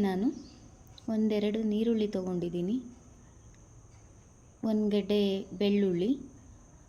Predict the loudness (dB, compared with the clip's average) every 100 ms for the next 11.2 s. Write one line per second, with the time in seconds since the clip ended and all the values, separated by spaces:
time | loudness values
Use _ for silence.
0 | -20 -8 -4 0 2 2 -2 -4 -2 0
1 | 0 0 -2 0 -2 -2 -4 -6 -4 -2
2 | 0 2 2 2 2 0 -2 -2 0 0
3 | -2 -4 -10 -12 -20 -20 -20 -12 -6 -2
4 | 4 6 6 4 2 2 4 2 0 0
5 | 4 4 2 -2 -2 -2 0 0 0 0
6 | -4 -6 -12 -20 -14 -4 0 4 6 6
7 | 4 -2 -2 0 2 2 2 0 -4 -6
8 | -4 -4 -4 -6 -8 -20 -20 -6 -2 0
9 | 0 0 -2 -4 -4 -6 -4 -6 -6 -6
10 | -6 -8 -16 -20 -20 -20 -20 -8 -4 -2
11 | -2